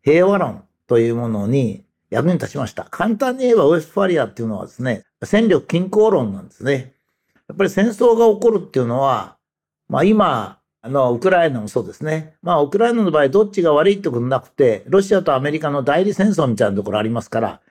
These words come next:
ちょっと複雑ですけども、ロシアがウクライナに攻めたのは、やっぱりロシアが戦力が強くて、ウクライナが戦力が弱いと。戦力が弱いままでだったらよかったんですけども、それがアメリカが手こ入れして、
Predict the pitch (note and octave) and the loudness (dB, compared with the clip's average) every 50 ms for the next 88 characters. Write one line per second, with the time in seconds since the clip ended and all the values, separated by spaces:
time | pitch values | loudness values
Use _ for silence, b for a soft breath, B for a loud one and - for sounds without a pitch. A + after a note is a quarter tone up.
0 | _ _ _ - G#3+ G3 G#3 C3+ - - F#3 F3+ D#3+ D3+ E3 F3 D3 - - B2+ | _ _ _ -2 0 0 0 0 -2 0 0 2 2 2 2 -2 -2 -2 -2 -2
1 | A2+ A#2 A#2+ D3 C#3+ A#2 G2 - _ _ _ _ _ _ _ - G3+ A3 G3+ G3 | -2 0 0 0 0 0 -2 -6 _ _ _ _ _ _ _ 0 2 2 2 2
2 | G#3 G3+ F#3+ F3+ E3 D3 C3 B2+ A#2+ - F3+ F3+ F3 D#3+ D3+ D#3+ D#3 C#3 A2+ - | 0 2 2 2 2 2 2 2 0 2 2 2 2 2 0 -2 -4 -4 -2 0
3 | D#3+ D3+ C#3+ B2+ B2 G#2 G2 B2 C#3 A#2 G2+ A2+ - - G#3 G#3 E3 D3+ F#3 F#3+ | 0 0 0 0 -4 -4 -2 -2 -2 -2 -2 -4 -4 -2 -2 0 2 2 2 2
4 | F#3+ - D#3 C3+ B2 B2 D#3 D#3+ C3+ - - - - C#3+ C#3+ C#3+ C3 A#2 G2+ A2+ | 2 2 0 0 2 0 0 0 -2 -2 -4 -4 -4 -4 -2 -2 -2 -2 -2 -2
5 | A2 G#2 - - - A3+ G3 - - - G3 F3 A#2+ - - - _ _ _ _ | -4 -6 -2 0 2 2 2 0 -2 0 0 0 0 0 -6 -16 _ _ _ _
6 | _ _ - A#2 A2+ - D#3+ E3+ D#3+ D3+ C3+ B2 A2+ G#2 - C#3+ C#3 A#2+ A2+ G#2+ | _ _ -10 -8 -2 2 4 4 4 4 2 0 0 0 0 0 0 -2 -4 -6
7 | G2 G#2+ G2 G#2 B2 D#3 F#3+ F3+ A#2+ - - - _ _ _ _ _ _ _ _ | -6 -6 -2 2 2 2 2 2 0 -4 -6 -10 _ _ _ _ _ _ _ _
8 | _ _ _ _ - F#3 G3 G3 G3 E3+ D3+ C3+ C#3+ F3 G#3+ A#3 A3 A3+ A3+ F#3 | _ _ _ _ -2 0 0 2 2 2 2 2 2 4 4 4 4 4 2 2
9 | E3+ F3+ G3+ A#3 B3 G#3 F#3 D#3+ - - C3 C#3 C3 - - C3+ C3 C#3+ D3+ C#3+ | 2 0 0 2 2 2 2 0 0 -2 -2 -2 -2 0 0 0 2 2 2 2
10 | B2+ - - A#2 G#2 F#2+ - - A2+ F#2+ G#2 G2+ G2+ - - D3 E3+ E3+ F3 E3+ | 0 -2 -4 -6 -8 -8 -8 -10 -10 -8 -8 -10 -8 -4 -2 0 2 2 2 2
11 | D3+ D3 E3+ F3+ F#3 F3 F3+ F3 F3 F3 E3+ - E3+ E3 - F#3 F#3+ F#3 F3+ F3 | 0 0 0 0 -2 0 0 0 0 0 0 -2 -4 -4 -2 -2 0 0 0 0
12 | D3 - - - D#3 B2+ G#2 F#2 - _ | 0 -2 0 0 0 0 0 0 -6 _